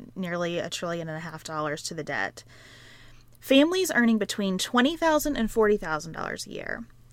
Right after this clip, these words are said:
and between two hundred thousand and five hundred thousand a year could see an increase in their taxes in twenty twenty-three and beyond because of this plan.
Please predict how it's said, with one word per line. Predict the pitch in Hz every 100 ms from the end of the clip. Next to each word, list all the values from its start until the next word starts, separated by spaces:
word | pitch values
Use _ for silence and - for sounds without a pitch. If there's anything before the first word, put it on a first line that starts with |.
| -
and | 302 359 196 175 202
between | 196 - 208 185
two | - 294 311
hundred | 262 220 208
thousand | 196 185 190 190
and | 185
five | - 220 220 226
hundred | 196 175
thousand | 180 165 165 170
a |
year | 160 156 147 - - - - - - - - -
could | - 262
see | - 302
an | 233
increase | - 262 277 - - - -
in | 202
their | 185 165
taxes | - 170 - - - -
in | 180
twenty | 180 185 165
twenty-three | - 160 156 - 175 160
and | 165 165
beyond | 165 151 151
because | 156 175 170 160
of | 156
this | 151 -
plan. | - - - - 240